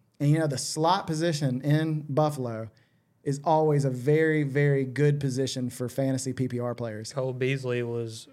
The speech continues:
Speaker 2: irrelevant before he came to Buffalo. And
Speaker 1: Yeah. I mean, I really like Kincaid. I think Kincaid is somebody that should, I mean, I hadn't even seen him on here, but I know he's somewhere. There, there he is.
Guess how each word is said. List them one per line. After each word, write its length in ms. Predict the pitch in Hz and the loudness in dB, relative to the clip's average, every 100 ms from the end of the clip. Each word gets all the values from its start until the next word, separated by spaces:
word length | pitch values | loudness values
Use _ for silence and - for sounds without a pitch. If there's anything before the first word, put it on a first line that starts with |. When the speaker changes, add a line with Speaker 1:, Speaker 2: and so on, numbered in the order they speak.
| - | -6
Speaker 2:
irrelevant 680 | 147 127 127 131 117 120 120 | -2 2 2 2 -2 -6 -8
before 280 | 117 123 | -6 -4
he 60 | 117 | -4
came 220 | 113 123 | -4 -4
to 60 | 123 | -2
Buffalo. 520 | 123 - 120 117 113 | -4 -4 -4 -4 0
And 80 | 143 | 4
Speaker 1:
Yeah. 300 | 147 110 107 117 _ _ _ _ _ _ _ _ _ _ _ _ _ _ _ _ _ | 4 4 -2 -14 _ _ _ _ _ _ _ _ _ _ _ _ _ _ _ _ _
I 140 | 143 143 | -2 2
mean, 360 | 135 120 117 - - _ _ _ _ _ _ _ _ _ | 2 -2 -8 -14 -20 _ _ _ _ _ _ _ _ _
I 160 | 147 165 | 2 4
really 400 | 156 160 165 151 | 6 4 4 4
like 240 | 139 135 | 2 0
Kincaid. 440 | 127 123 120 107 - 147 | -4 -6 -4 -6 -4 2
I 120 | 165 | 4
think 220 | 202 180 | 2 0
Kincaid 380 | 151 147 156 147 | 0 2 4 2
is 120 | 135 | 0
somebody 300 | 143 139 131 | -2 -2 -2
that 120 | 131 | -4
should, 280 | - 156 143 | -4 -2 0
I 260 | 151 170 156 | 2 2 2
mean, 100 | 143 | 2
I 140 | 147 | 2
hadn't 120 | 156 | 4
even 120 | 143 | 2
seen 220 | 127 151 143 | 0 0 2
him 100 | 135 | 2
on 120 | 139 | 2
here, 160 | 131 | 0
but 260 | 120 127 - _ _ _ _ _ _ | 0 -4 -8 _ _ _ _ _ _
I 80 | 139 | 0
know 180 | 143 147 | 4 4
he's 160 | 131 - | 4 0
somewhere. 320 | 147 139 160 | 0 0 2
There, 200 | 156 160 | 2 2
there 160 | 160 147 | 2 2
he 80 | |
is. 220 | 120 117 | 0 -6